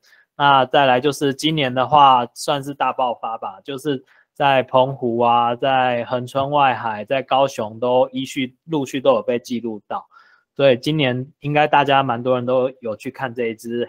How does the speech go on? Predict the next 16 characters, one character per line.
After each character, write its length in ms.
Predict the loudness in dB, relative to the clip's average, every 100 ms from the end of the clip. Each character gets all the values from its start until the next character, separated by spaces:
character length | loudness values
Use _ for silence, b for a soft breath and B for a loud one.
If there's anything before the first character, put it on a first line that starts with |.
| -8
黑 120 | -8
玄 220 | -6 -8 -8
燕 180 | -10
鸥。 200 | -8 -8 -10 _ _ _ _ _ _ _ _
好， 120 | -2
那 280 | 2 2 2 b b b _ -6
欧 160 | 2 4
嘴 220 | 6 4
燕 140 | 2 0
鸥 180 | 0
的 100 | 0
话 280 | 0 2 2
呢， 180 | 0 -6
它 220 | -4 -4
也 200 | -2 -6
是， 540 | -6 -6 -4 -2 -4